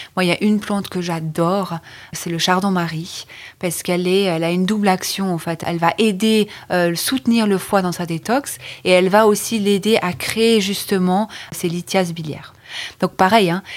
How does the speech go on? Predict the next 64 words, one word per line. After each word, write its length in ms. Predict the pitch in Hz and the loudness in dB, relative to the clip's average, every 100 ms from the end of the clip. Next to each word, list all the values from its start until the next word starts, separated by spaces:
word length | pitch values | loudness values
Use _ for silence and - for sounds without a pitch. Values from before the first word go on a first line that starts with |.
| - | -8
quand 160 | - 196 | 0 2
quelqu'un 280 | 190 196 220 | 2 2 4
me 120 | 190 | 4
dit, « 140 | 175 214 | 2 2
Mais 80 | 185 | 2
je 80 | 185 | 0
me, 140 | 175 | -2
je 100 | 175 | -2
me 60 | 180 | -2
réveille 240 | 196 240 | 0 0
souvent 480 | - 196 185 196 202 | -2 -4 0 0 0
entre 260 | 185 - 180 | -2 -2 -2
vingt-trois 400 | 185 180 185 196 | -2 -2 -4 -2
heures 100 | 185 | -4
et 60 | |
trois 220 | 180 180 185 | -6 -4 -4
heures 100 | 175 | -2
du 80 | |
matin », 400 | 165 160 175 214 - - - - - | -2 -2 -4 -6 -8 -12 -12 -12 -8
et 80 | 165 | -2
ben 120 | 165 | 0
là, 160 | 185 185 | 0 0
on 40 | |
va 100 | 156 | -2
pointer 300 | - 160 180 | -4 -6 -6
le 60 | 175 | -6
foie 160 | 170 | -6
du 100 | 160 | -6
doigt. 320 | 156 170 165 - | -4 -4 -6 -6
Ok, 320 | 185 190 - 156 160 | -2 -2 -4 -10 -6
alors 180 | 175 175 | -4 0
le 100 | 180 | 0
foie, 460 | 165 - 202 208 214 | -2 0 4 4 4
il 160 | 175 165 | -2 -4
est 60 | |
surchargé, 880 | 165 - 214 - 202 185 185 190 226 - - - | -2 -2 -2 0 0 0 2 2 2 -2 -12 -4
il 140 | 185 | 0
arrive 300 | 160 156 - | 0 -4 0
pas 120 | 240 | 2
bien 220 | 226 220 208 | 4 2 2
à 40 | |
bosser 380 | 175 175 - 285 | 0 -2 -2 -2
parce 180 | 185 - | -4 -6
qu'il 120 | 160 | -4
bosse 200 | 165 - | -4 -4
la 100 | 156 | -2
nuit, 200 | 156 311 | 0 0
il 100 | 262 | 0
se 140 | 165 170 | -4 -2
détoxifie 760 | 156 214 214 190 - 175 - | 2 4 2 -2 -4 -8 -4
la 140 | 170 156 | -2 -2
nuit. 340 | 156 208 370 - - - - - - - | 0 0 0 -4 -18 -18 -20 -20 -20 -10
On 100 | 180 | -2
va 180 | 170 196 | 4 4
justement 400 | 190 160 170 175 | 2 -2 0 0
apporter 320 | 170 156 190 | 0 -4 -4
ces 160 | 180 175 | -4 -6
plantes-là 420 | - 160 175 185 | -6 -6 -6 -6
le 160 | 170 170 | -4 -6
soir 300 | - 175 165 | -4 -4 -4
avant 100 | 160 | -8
de 60 | |
se 80 | - | -10
coucher. 280 | - - | -14 -16